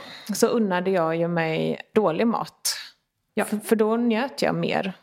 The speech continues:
Speaker 1: Jag, jag tyckte inte om hälsosam mat. Eller jag hade en fördom om att hälsosam mat inte var god. Men idag så unnar jag mig vid varje måltid. Jag skulle aldrig sätta mig och äta någonting som jag inte tycker är gott.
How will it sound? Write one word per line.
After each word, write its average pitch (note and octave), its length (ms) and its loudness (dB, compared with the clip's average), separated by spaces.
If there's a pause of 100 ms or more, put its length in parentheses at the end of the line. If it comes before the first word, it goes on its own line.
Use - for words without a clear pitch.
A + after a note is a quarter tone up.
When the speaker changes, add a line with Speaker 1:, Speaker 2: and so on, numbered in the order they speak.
Speaker 1:
Jag, A3 280 0
jag G#3+ 180 0
tyckte A3 200 -2
inte G#3+ 160 2
om C#4 320 -2
hälsosam - 580 -2
mat. - 220 -4
Eller G3 120 2
jag - 80 4
hade F#3 80 -2
en F3+ 80 -2
fördom F#3 540 0
om F#3 140 -2
att E3 140 -6
hälsosam D3+ 480 -2
mat C#3 260 -4
inte D#3+ 220 -4
var D#3+ 120 -2
god. G#3 340 -2 (680)
Men A3 140 2
idag G3 320 0
så - 100 -2
unnar A#3 260 0
jag D#3+ 200 0
mig D#3 180 -2
vid E3 200 -2
varje D#3+ 280 0
måltid. E3 500 -2 (600)
Jag A3 140 4
skulle A3+ 200 2
aldrig A3 280 0
sätta B3+ 240 0
mig G3 160 2
och F#3 80 -2
äta - 140 -2
någonting D3+ 480 0
som D#3 200 -2
jag C#3+ 160 -2
inte D#3 180 -4
tycker C#3+ 300 -4
är C3+ 40 -2
gott. - 680 -2